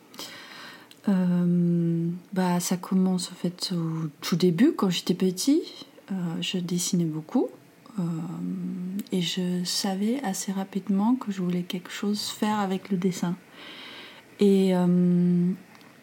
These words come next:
et aussi que je voulais faire le, les beaux-arts. Et, euh, j'avais, euh, visité plusieurs fois les, euh, les, euh, comment on dit,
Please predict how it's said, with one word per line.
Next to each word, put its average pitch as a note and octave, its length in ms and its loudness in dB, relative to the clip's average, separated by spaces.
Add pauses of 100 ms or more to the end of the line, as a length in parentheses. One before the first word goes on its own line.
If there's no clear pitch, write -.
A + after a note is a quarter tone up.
(160)
et G3 120 4
aussi A3+ 540 4
que A#3 140 4
je G3 100 4
voulais F#3+ 220 4
faire B3+ 240 4
le, G3+ 200 4
les F#3 140 4
beaux-arts. F#3 500 2 (1160)
Et, F#3 640 4
euh, E3 200 -2
j'avais, F#3 400 -2 (540)
euh, F#3+ 140 0
visité F#3+ 480 4
plusieurs G3 400 2
fois G3+ 340 0
les, F3 300 0
euh, F#3 120 -6 (800)
les, G3 340 0
euh, F#3 40 -4 (460)
comment G3+ 200 -2
on F#3+ 40 0
dit, F3+ 240 0